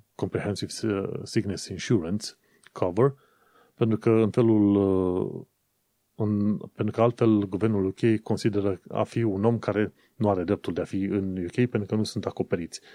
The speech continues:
Ca nu cumva să fie o povară pentru sistemul din U K. Interesantă chestie, când îți iei pre-settled sau settled status, atunci nu ți se cere să ai această asigurare de sănătate. În schimb, când te lovește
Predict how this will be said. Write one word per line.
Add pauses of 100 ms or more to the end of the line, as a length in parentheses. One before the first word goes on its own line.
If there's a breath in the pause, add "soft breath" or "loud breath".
(120)
Ca
nu
cumva
să
fie
o
povară
pentru
sistemul
din
U
K. (720 soft breath)
Interesantă
chestie,
când
îți
iei
pre-settled
sau
settled
status, (2000 loud breath)
atunci (440)
nu
ți
se
cere (240)
să
ai
această
asigurare
de
sănătate. (480)
În
schimb,
când
te
lovește